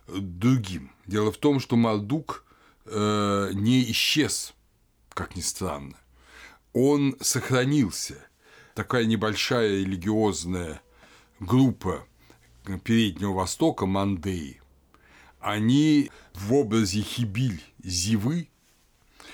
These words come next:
э, соединили образ Мардука с образом Христа и почитают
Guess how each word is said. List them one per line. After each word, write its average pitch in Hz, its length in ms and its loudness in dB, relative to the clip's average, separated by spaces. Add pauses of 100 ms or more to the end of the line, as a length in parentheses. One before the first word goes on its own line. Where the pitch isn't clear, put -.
(260)
э, 110 380 0
соединили 123 960 2
образ 101 520 0
Мардука 104 520 -4
с - 120 -10
образом 85 380 -6
Христа - 560 -14 (640)
и 104 80 -4
почитают - 1120 -4